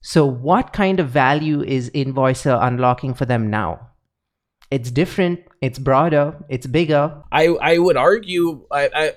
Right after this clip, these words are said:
Speaker 2: I mean, in a sense, like, if you, if you want compounding revenue and you want to have people stick around for a long time, you, you should really think about what things look like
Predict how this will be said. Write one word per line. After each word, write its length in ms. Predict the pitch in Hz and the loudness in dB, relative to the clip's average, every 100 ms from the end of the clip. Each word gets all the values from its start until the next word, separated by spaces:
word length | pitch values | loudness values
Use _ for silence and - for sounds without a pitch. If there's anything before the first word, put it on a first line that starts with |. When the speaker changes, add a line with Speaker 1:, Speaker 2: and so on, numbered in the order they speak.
| 123 139 | -6 -4
Speaker 2:
I 20 | |
mean, 260 | 151 151 | 0 0
in 120 | 139 143 | 0 0
a 100 | 131 | 0
sense, 400 | 170 214 214 143 | 0 -2 0 0
like, 180 | 131 | 2
if 160 | 127 117 | 0 -4
you, 440 | 151 160 156 - - | -2 0 0 -4 -8
if 200 | 127 135 | -8 -4
you 160 | 156 | -2
want 340 | 160 160 147 - | 0 0 -2 -6
compounding 580 | 123 120 139 135 127 | -8 -4 -2 -2 -2
revenue 600 | 113 123 151 135 117 113 113 | 0 0 0 -2 0 0 -2
and 160 | 113 | -4
you 120 | 120 | -6
want 280 | 123 123 120 | -4 -4 -6
to 400 | - 123 117 117 - - _ | -6 -6 -4 -8 -14 -20 _
have 260 | 127 131 123 | -6 -4 -4
people 280 | 139 127 113 | -6 -4 -4
stick 240 | - 127 | -4 -2
around 320 | 117 117 127 | -2 0 -4
for 180 | - 120 | 0 2
a 80 | 113 | 2
long 260 | 113 117 | 2 -2
time, 360 | 107 127 165 123 | -4 -4 -4 -6
you, 200 | 120 113 - | -6 -8 -6
you 160 | 127 | -6
should 180 | 123 135 | -4 -2
really 320 | 120 143 139 | 2 2 2
think 260 | 120 123 175 | -2 -4 -4
about 460 | 185 110 113 113 - _ _ - | -4 -2 -2 -4 -6 _ _ -2
what 340 | 123 - - | 0 0 -2
things 260 | 127 113 104 | -4 -2 -2
look 240 | 110 - | -4 -2
like 420 | 107 107 - - | -2 -4 -8 -18